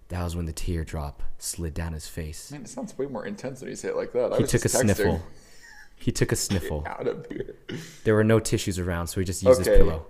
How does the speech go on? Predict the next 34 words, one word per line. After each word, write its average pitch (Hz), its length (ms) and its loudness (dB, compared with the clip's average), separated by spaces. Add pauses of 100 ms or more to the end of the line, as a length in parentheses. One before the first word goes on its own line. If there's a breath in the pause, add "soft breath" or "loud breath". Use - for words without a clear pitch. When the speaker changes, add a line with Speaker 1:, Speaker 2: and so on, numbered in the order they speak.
(540 soft breath)
Speaker 2:
That 156 180 4
is 113 120 4
not 120 140 2
a 110 80 4
blushing 107 420 -2
emoji. 104 640 0
Speaker 1:
<laughs> - 20 -2
But - 200 0 (180)
Speaker 2:
That 180 180 2
is 120 120 8
a 107 160 6
wide 113 460 2
Speaker 1:
That 147 340 8
is, 165 180 8
Speaker 2:
eyes. - 120 -10
Speaker 1:
listeners, 143 460 4
that 135 120 8
is 123 120 0
exactly 120 640 6
how 117 220 4
that 110 160 4
conversation 107 680 2
went 98 220 2
down. 110 440 0 (540 soft breath)
Patent 113 300 6
pending. 80 320 -2 (760 soft breath)
This 131 160 6
is, - 120 4
we 139 120 2
Speaker 2:
Um, - 20 2
Speaker 1:
should 254 140 0
make 370 120 2
a 143 60 2
book. - 400 -2